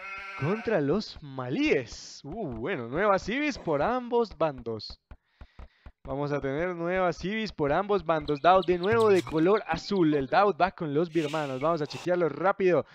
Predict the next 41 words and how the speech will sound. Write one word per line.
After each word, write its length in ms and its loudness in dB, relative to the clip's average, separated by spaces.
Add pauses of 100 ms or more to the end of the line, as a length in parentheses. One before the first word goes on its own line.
(240)
Son 220 4
los 100 2
del 160 2
guerrero 540 0
de 160 2
Karambit. 580 -2 (1300)
Las 100 -18
mejoras 320 6
del 140 4
campamento 520 0
maderero 460 2
son 240 0
gratis. 500 0 (300)
Infantería 680 -2
tiene 240 -2
más 220 -2
uno 180 -2
de 80 2
ataque, 360 2
por 100 -2
lo 80 2
que 100 2
puedes 160 0 (120)
llenar, 340 -4
llegar 220 0
a 40 0
tener 320 -6
campeones 520 -2
con 160 -4
más 160 -2
siete 280 -2
de 60 4
ataque 460 -2 (320)
y 140 0
alabarderos 760 4
con 240 -2
más 240 -2
siete 560 -2
de 460 -6
ataque, 600 -4
parceros. 600 -2